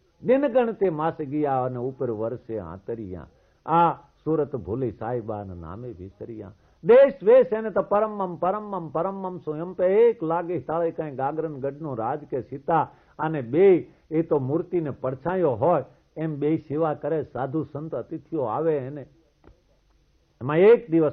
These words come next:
બરોબર, તે દિવસ આઠસે નવસે વર્ષ મોર આપણા સૌરાષ્ટ્રમાં અને ગુજરાતમાં દોઢસો, દોઢસો ઇંચ વરસાદ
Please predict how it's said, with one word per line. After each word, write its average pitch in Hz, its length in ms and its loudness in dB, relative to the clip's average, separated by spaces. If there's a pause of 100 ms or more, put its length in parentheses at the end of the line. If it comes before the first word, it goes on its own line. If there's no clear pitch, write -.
બરોબર, 143 360 0 (600)
તે 151 120 0
દિવસ 151 340 2 (580)
આઠસે 165 420 -2
નવસે 160 400 -2
વર્ષ 151 340 -2
મોર 151 300 2 (320)
આપણા 147 360 -2
સૌરાષ્ટ્રમાં 143 800 -6 (260)
અને 143 160 -6
ગુજરાતમાં 135 720 -4
દોઢસો, 127 400 0
દોઢસો 131 460 0
ઇંચ 127 240 -6
વરસાદ 110 380 -8